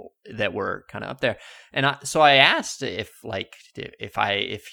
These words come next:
he, I, I asked him about that pitch, if he remembered anything about that pitch. He's like, "Well, no." I, I said, "If it, you knew it was your fastest, would that ring a bell?" No, not really. Like, he didn't really remember, like, he remembered throwing, he,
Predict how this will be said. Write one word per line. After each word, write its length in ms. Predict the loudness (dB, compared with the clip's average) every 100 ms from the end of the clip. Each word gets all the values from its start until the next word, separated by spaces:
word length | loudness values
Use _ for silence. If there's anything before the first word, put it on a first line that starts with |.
| -18
he, 100 | 0
I, 140 | 2 6
I 100 | 8
asked 260 | 6 4
him 80 | -2
about 260 | 2 2 2
that 220 | -2 -4
pitch, 280 | -4 -4 -6
if 140 | -10
he 80 | -10
remembered 500 | -8 -6 -6 -4 -4
anything 320 | -4 -8 -10 -4
about 200 | -4 -2
that 160 | -4
pitch. 200 | -6 -10
He's 180 | -10 -8
like, 240 | -8 -8
"Well, 380 | -2 2 4 2
no." 440 | -2 -8 -8 -10 -10
I, 320 | -8 -8 -10 -12 -6
I 180 | -4 -4
said, 220 | -2 -4
"If 80 | -2
it, 220 | -6 -6
you 140 | -6
knew 100 | -4
it 40 | -4
was 120 | -6
your 80 | -8
fastest, 640 | 0 0 0 -4 -8 -8
would 140 | -10 -4
that 180 | -4 -4
ring 160 | -6
a 60 | -8
bell?" 400 | -6 -4 -6 -10 -8
No, 220 | -4 -2
not 180 | -4 -4
really. 300 | -4 -4 -2
Like, 200 | -4 -4 -16 -20 -16 -6
he 60 | 0
didn't 200 | 0 2
really 220 | 2 2
remember, 640 | 2 2 4 4 4 0 _ _ -6
like, 140 | 0
he 60 | 0
remembered 680 | 2 2 0 2 2 0 -2 _ _ -16 0
throwing, 760 | 4 4 4 0 0 -2 -6 -12 -20 -12
he, 180 | -10